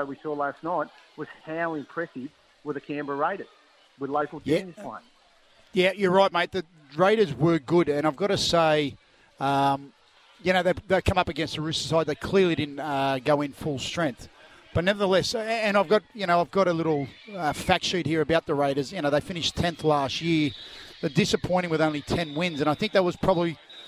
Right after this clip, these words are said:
Speaker 2: they were probably the most disappointing club throughout season twenty twenty-one. Um, but one of the big things for me, when you look at their list, the likes of Josh Papalii, Nickel Clockstad, Jared Croker, Josh Hodgson, Jamal Fogarty, they've picked up from,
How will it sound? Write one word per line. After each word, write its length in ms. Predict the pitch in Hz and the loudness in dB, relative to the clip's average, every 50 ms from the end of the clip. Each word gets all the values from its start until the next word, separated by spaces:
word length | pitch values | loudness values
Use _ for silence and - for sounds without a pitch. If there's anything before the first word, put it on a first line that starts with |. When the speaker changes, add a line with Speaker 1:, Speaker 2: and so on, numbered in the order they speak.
| - - - | -8 -2 2
Speaker 2:
they 60 | 180 | 2
were 40 | 180 | 2
probably 220 | - 208 220 208 190 | 4 2 2 2 2
the 80 | 185 | 2
most 260 | 185 185 175 - - | 2 2 2 0 -2
disappointing 500 | - 185 - 185 - - 175 175 165 156 | -4 -4 -2 -2 -2 0 -2 -2 -2 -4
club 400 | - - - 170 165 151 139 - - - _ _ _ _ | -6 -2 0 2 2 2 0 -4 -14 -16 _ _ _ _
throughout 460 | - - 165 160 170 175 170 165 - - | -4 0 2 4 4 4 4 4 2 -2
season 420 | - - 175 175 170 143 139 143 | -6 -4 -2 -2 -2 -4 -6 -8
twenty 300 | - - - 156 147 135 | -8 -6 -6 -6 -6 -6
twenty-one. 960 | - - - 160 147 143 139 131 120 - - 131 120 143 170 175 139 113 98 - _ _ - - - - - - _ - - | -6 -6 -4 -4 -2 -2 -4 -4 -6 -8 -10 -4 -2 0 0 0 -2 -4 -8 -16 _ _ -20 -20 -20 -20 -20 -20 _ -8 -4
Um, 440 | 143 143 143 147 147 147 143 147 - - - - - - - - | -2 0 0 2 0 0 -2 -4 -10 -20 -20 -20 -20 -14 -4 -2
but 140 | 156 156 156 | 0 2 2
one 100 | 190 240 | 2 2
of 60 | 240 | 2
the 80 | 196 | 0
big 160 | - 196 190 - | 2 0 -2 -2
things 220 | - 185 - - | -6 -10 -8 -6
for 80 | - 175 | -4 -2
me, 100 | 180 170 | -2 0
when 140 | 156 160 | -2 -2
you 80 | 156 151 | -2 0
look 200 | 165 196 185 - | 0 0 0 0
at 80 | 220 175 | 0 0
their 160 | 190 185 170 | 2 2 2
list, 460 | 151 151 190 214 185 - - - - - - - - - - - | 2 0 0 0 -2 -4 -6 -10 -14 -20 -20 -20 -20 -20 -6 -2
the 80 | 160 | 2
likes 260 | 156 165 165 160 - 156 | 4 4 4 2 2 -4
of 100 | 139 - | -6 -4
Josh 180 | 160 175 147 - | -2 -2 -2 -4
Papalii, 680 | 156 - - - 156 160 160 160 156 160 156 156 143 - - - - - - - - - - | -4 -4 -2 0 2 2 2 2 2 2 0 -2 -6 -10 -16 -20 -20 -20 -20 -20 -20 -10 -8
Nickel 240 | 170 175 - 170 - | -4 -2 -2 -2 0
Clockstad, 680 | - - 175 156 - - - 185 175 170 170 165 160 - - - | 0 0 0 0 -2 -4 -2 0 2 4 4 2 0 -2 -8 -6
Jared 320 | - 165 165 160 151 139 | -2 0 2 2 2 0
Croker, 380 | - - 180 170 170 - 170 156 | -2 0 0 0 0 0 -2 -4
Josh 280 | 120 160 165 139 - - | -2 -2 -2 -2 0 0
Hodgson, 480 | 151 160 151 - - 180 170 165 147 - - - - - - - - | 0 0 -2 -2 -4 -4 -6 -6 -8 -14 -20 -20 -20 -20 -20 -8 -2
Jamal 300 | - 185 180 185 185 180 | 0 2 4 4 4 4
Fogarty, 400 | - - 185 185 185 170 185 190 | 2 2 0 0 2 0 -2 -2
they've 160 | 170 180 - | -2 -2 -2
picked 220 | - 185 180 - 185 | -2 -2 -2 0 -2
up 140 | 180 - - | -2 -2 -2
from, 480 | - - 180 170 165 165 160 156 151 | -4 -2 0 2 2 2 0 -4 -8